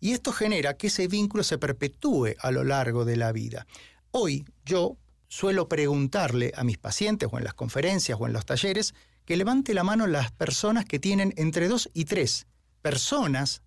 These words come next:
vínculos afectivos con los cuales charlar lo que vos decías, Andrea, cosas profundas de la vida.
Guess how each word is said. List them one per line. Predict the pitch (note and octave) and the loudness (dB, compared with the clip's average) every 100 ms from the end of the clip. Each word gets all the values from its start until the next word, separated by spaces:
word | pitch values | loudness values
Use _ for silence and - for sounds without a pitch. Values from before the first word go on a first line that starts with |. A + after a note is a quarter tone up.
| - | -12
vínculos | C3 A#3 C4 D3+ C3+ B2 | -4 0 2 0 -2 -2
afectivos | B2+ C#3 A#3 B3+ | -2 -2 0 0
con | - G3+ | 0 0
los | F3 | 0
cuales | C4 C4 | 0 0
charlar | - F#3 A3 B3+ - - - | 0 0 0 0 -4 -14 -4
lo | F3 | 0
que | A#3 | 2
vos | A#3 | 2
decías, | G3 D3 A#2+ - | 0 0 0 0
Andrea, | A#2+ A#2 A#2 - _ - | 0 0 -2 -8 _ -4
cosas | A3+ G3+ - - | -2 -2 -6 -2
profundas | D#3 - G3 G3+ D#3+ | 0 2 4 4 4
de | A#2+ | 2
la | A2+ | 2
vida. | G#2+ F#2 G#2 | 0 -4 -8